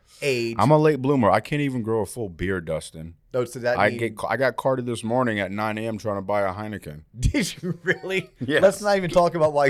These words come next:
Speaker 1: you're buying a Heineken at nine A M.
Speaker 2: Hey, man, it's night.
Speaker 1: Oh,
Speaker 2: When you wake up in
Speaker 1: man.
Speaker 2: Florida and it's a sunny, beautiful day after being, like, thirty-seven degrees or forty degrees, you know, you feel good about yourself.
Speaker 1: Yeah, beautiful morning. Well,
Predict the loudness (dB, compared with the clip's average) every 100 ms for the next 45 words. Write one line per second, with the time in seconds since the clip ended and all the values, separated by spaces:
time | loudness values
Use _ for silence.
0 | 2 2 2 2 0 -2 -4 -4 -4 -6
1 | -8 -8 -6 -4 -2 -4 -4 -2 -2 -4
2 | 0 2 4 2 -4 -4 -2 0 0 4
3 | 4 4 4 0 0 2 0 0 -2 0
4 | 2 2 2 -2 -6 -6 -4 -4 -4 -4
5 | -6 -6 -6 -6 -4 -4 -6 -8 -8 -6
6 | -10 -10 -8 -8 -8 -8 -8 -8 -10 -10
7 | -10 -10 -12 -8 -8 -8 -8 -8 -8 -10
8 | -10 -10 -12 -12 -8 -6 -6 -6 -6 -8
9 | -12 -20 -20 _ _ -10 -8 -10 -6 -2
10 | -2 -2 -4 -2 -2 -2 2 2